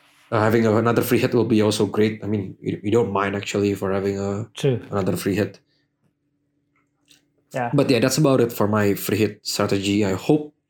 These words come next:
Speaker 1: I don't have to use it in the near future. But if, if I have to, yeah.
Speaker 2: Yeah, you still got
Speaker 1: Well,
Speaker 2: two. <laughs>
Speaker 1: yeah, I still got two anyway. So yeah,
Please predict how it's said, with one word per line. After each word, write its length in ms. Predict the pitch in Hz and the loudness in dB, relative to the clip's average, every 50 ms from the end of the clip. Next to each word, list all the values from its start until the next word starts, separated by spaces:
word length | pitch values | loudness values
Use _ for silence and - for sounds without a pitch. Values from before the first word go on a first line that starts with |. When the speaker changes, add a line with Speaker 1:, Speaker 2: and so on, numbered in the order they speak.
| _ _ _ _ _ _ _ _ _ | _ _ _ _ _ _ _ _ _
Speaker 1:
I 80 | - 117 | -2 0
don't 120 | 120 113 | 0 0
have 140 | 120 123 - | 0 0 0
to 60 | 110 | 0
use 260 | 107 107 113 117 113 151 | 2 4 4 4 4 2
it 240 | 147 - - - - - | 0 -2 -4 -12 -10 -8
in 120 | 120 110 | -4 -4
the 60 | 110 | -2
near 420 | 110 113 113 110 110 113 117 120 120 | -2 -2 -2 -2 0 0 2 2 0
future. 680 | 117 - - - 120 117 113 117 151 156 160 156 - _ _ _ _ _ _ _ _ _ _ _ _ _ _ _ _ _ | -2 -4 -4 0 0 0 2 2 2 2 2 0 -6 _ _ _ _ _ _ _ _ _ _ _ _ _ _ _ _ _
But 480 | - 113 107 104 104 107 107 107 107 107 - _ _ _ _ _ _ _ _ _ _ _ | -2 0 2 2 2 2 0 0 -2 -4 -10 _ _ _ _ _ _ _ _ _ _ _
if, 260 | - 107 - - - - | -8 -8 -6 -8 -4 -2
if 320 | - 117 110 101 104 - | 0 0 0 0 0 0
I 140 | 110 113 113 | 0 2 2
have 260 | 117 117 117 - - | 2 2 0 -2 0
to, 340 | - 156 160 170 175 170 160 - | 2 2 4 4 2 2 0 0
yeah. 320 | 107 98 92 90 87 - - _ _ _ _ | -2 -2 -2 -4 -8 -10 -14 _ _ _ _
Speaker 2:
Yeah, 240 | - 127 120 117 110 | -6 -6 -6 -6 -6
you 140 | 107 127 127 | -4 -4 -4
still 300 | 120 - - 135 131 127 | -4 -4 -2 0 0 0
got 280 | 120 - 123 117 95 92 | 2 2 2 2 4 4
Speaker 1:
Well, 180 | 151 143 127 | 4 4 4
Speaker 2:
two. 240 | 110 101 - 143 - - - - - - - - - - _ _ | 2 2 0 0 0 -2 -8 -16 -20 -16 -14 -14 -14 -14 _ _
<laughs> 600 | _ _ _ _ _ _ _ _ _ _ _ _ | _ _ _ _ _ _ _ _ _ _ _ _
Speaker 1:
yeah, 180 | - 104 101 98 | -2 -2 -2 -2
I 40 | |
still 240 | 92 - - 131 123 | -4 -2 0 0 0
got 200 | 113 117 110 113 - | 2 0 -2 0 0
two 140 | 123 113 | 2 2
anyway. 380 | 101 101 104 104 95 92 95 98 | 2 2 0 0 -2 -2 -4 -4
So 320 | - - - 87 82 - - | -6 -6 -6 -6 -6 -6 -6
yeah, 300 | - - - - - | -6 -8 -10 -12 -16